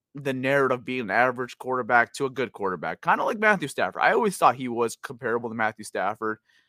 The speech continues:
Um, and, and, and this move to the Saints, that does not indicate that, honestly. He's been the same Derek Carr from when he was with the Raiders to the Saints, and arguably you could say he's been worse, honestly.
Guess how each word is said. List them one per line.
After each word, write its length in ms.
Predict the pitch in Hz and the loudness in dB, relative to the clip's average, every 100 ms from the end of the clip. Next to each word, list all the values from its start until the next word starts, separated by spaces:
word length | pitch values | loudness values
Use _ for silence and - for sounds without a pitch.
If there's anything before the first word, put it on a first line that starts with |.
| _ _ - | _ _ 2
Um, 420 | 127 131 127 127 | 6 8 6 2
and, 160 | 180 123 | -6 -2
and, 220 | 185 175 180 180 - _ _ | -2 -2 -4 -6 -8 _ _
and 120 | 160 - | -16 -2
this 440 | 214 180 - - _ _ 170 | -2 -2 -10 -18 _ _ -6
move 400 | 185 220 240 196 | -2 0 -2 -4
to 100 | 202 | -6
the 120 | 208 | -6
Saints, 640 | - 220 254 339 - - - _ _ _ _ _ _ _ _ - - _ _ - | -2 -2 -2 -6 -8 -10 -16 _ _ _ _ _ _ _ _ -20 -20 _ _ -2
that 200 | 165 214 | 2 4
does 120 | 202 | 8
not 160 | 208 208 | 8 8
indicate 380 | 185 165 - | 6 4 -4
that, 120 | 98 101 | -2 0
honestly. 400 | 110 117 - 120 | 0 -4 -4 -4
He's 220 | 156 143 | -4 -2
been 180 | 180 170 | -2 0
the 80 | |
same 380 | 143 - 165 147 | -2 0 -2 -2
Derek 380 | 120 147 127 110 | 2 4 4 0
Carr 340 | 139 127 120 | 4 6 6
from 200 | 113 120 | 2 -6
when 120 | 123 127 | -6 -6
he 80 | |
was 140 | 120 120 | -8 -8
with 100 | 120 | -8
the 80 | 110 | -2
Raiders 380 | 113 110 107 | -2 -2 -8
to 120 | - 98 | -12 -14
the 80 | |
Saints, 240 | 101 127 135 | -8 -8 -4
and 80 | 156 | 0
arguably 440 | 240 196 156 156 | 0 0 -2 -4
you 100 | 160 | -2
could 140 | 143 | -2
say 120 | 139 117 | -2 -2
he's 160 | 107 | -4
been 220 | 98 92 | -8 -8
worse, 260 | 92 82 - | -6 -8 -10
honestly. 500 | - - - 90 | -16 -16 -10 -6